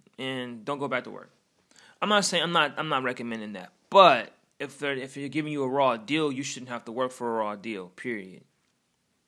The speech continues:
You should not be able to take that deal. Um, you should be able to, you know, maneuver how you wanna maneuver and work how you wanna work and be happy with, you know, not everybody's gonna be happy with what they pick it, with, and what they want out of life.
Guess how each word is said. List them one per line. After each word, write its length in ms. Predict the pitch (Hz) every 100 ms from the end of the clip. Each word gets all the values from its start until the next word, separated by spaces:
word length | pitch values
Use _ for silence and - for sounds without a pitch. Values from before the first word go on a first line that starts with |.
| _ _
You 80 | 156
should 160 | 180
not 260 | 160 151 135
be 60 | 143
able 140 | 135
to 60 | 131
take 260 | 131 127
that 160 | 120 110
deal. 300 | 113 95 - _ _ _ _ _ _ _ _ _ -
Um, 580 | 113 107 104 107 98 - _ -
you 80 | -
should 160 | 147 123
be 120 | 139
able 200 | 127 127
to, 240 | - 120
you 180 | 117 123
know, 340 | 120 104 101 101 _ _
maneuver 480 | 113 131 147 135 143
how 100 | 139
you 140 | 135 127
wanna 220 | 131 147
maneuver 480 | 143 139 143 135 139
and 220 | 98 139
work 180 | 185 196
how 80 | 185
you 140 | 170
wanna 200 | 180 202
work 320 | 156 147 131 -
and 260 | 160 143
be 100 | 185
happy 320 | 180 196 240 208
with, 220 | 160 151 - -
you 180 | 175 170
know, 220 | 147 165
not 160 | 170
everybody's 360 | 226 196 170 156
gonna 140 | 151
be 80 | 135
happy 200 | 135 139
with 80 | 120
what 120 | 123
they 100 | 113
pick 260 | - 131 123
it, 140 | - _
with, 180 | 135 -
and 100 | 135
what 100 | 135
they 60 |
want 160 | 123 117
out 100 | 110
of 80 | 101
life. 320 | 156 139